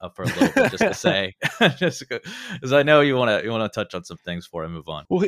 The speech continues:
Speaker 2: I mean, he, it, it really is that though, uh, to an extent too, of like, you know, if you look at the other members of the band and what they do,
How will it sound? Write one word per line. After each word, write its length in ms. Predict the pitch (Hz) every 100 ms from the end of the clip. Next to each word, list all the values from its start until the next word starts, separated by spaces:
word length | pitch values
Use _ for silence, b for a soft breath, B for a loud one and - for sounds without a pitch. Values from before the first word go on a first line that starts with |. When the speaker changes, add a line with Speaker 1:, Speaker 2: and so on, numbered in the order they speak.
| -
Speaker 2:
I 60 |
mean, 160 | 180 175
he, 200 | 175 185 -
it, 200 | 165 156
it 220 | 160 147
really 300 | 160 165 143
is 180 | 151 113
that 300 | 123 156 131
though, 180 | 117 117
uh, 160 | 117 -
to 140 | 139
an 60 | 127
extent 360 | 110 - 135 113
too, 240 | 170 160
of 140 | 110
like, 360 | 117 113 110 -
you 100 | 147
know, 120 | 127 110
if 100 | 127
you 80 |
look 200 | 120 196
at 120 | 165 131
the 80 |
other 140 | 123 120
members 280 | 123 120 110
of 60 |
the 80 | 101
band 240 | 127 139
and 100 | 120
what 160 | 117 110
they 140 | 117
do, 640 | 107 117 139 135 117 104